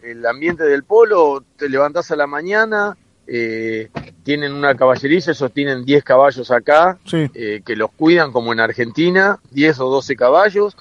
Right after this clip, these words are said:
Speaker 1: y es el mismo método que en Argentina. Nos levantamos a la mañana, vamos a la caballeriza,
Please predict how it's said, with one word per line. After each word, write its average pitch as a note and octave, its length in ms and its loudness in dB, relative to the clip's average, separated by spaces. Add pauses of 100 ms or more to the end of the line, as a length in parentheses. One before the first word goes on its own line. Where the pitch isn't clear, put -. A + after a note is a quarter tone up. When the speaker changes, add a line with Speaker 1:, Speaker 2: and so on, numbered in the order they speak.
(300)
Speaker 1:
y B2+ 120 -4
es C#3 140 -2
el C3 100 -2
mismo F3 280 -2
método D#3 300 0
que C3+ 60 -8
en C3 60 -6
Argentina. E3 500 -2
Nos B2 80 -4
levantamos C#3 480 -2
a C#3+ 40 0
la C#3 80 -2
mañana, E3 440 -2
vamos C#3 260 -2
a C3 40 -10
la B2+ 120 4
caballeriza, E3 800 0